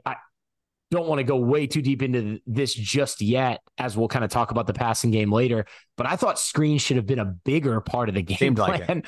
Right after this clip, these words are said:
Speaker 1: <laughs> from the jump, knowing that you couldn't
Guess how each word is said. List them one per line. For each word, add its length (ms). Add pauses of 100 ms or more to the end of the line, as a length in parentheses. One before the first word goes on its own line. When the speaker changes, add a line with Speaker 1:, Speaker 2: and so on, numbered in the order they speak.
(140)
Speaker 1:
<laughs> 220
from 260
the 180
jump, 600
knowing 380
that 120
you 240
couldn't 400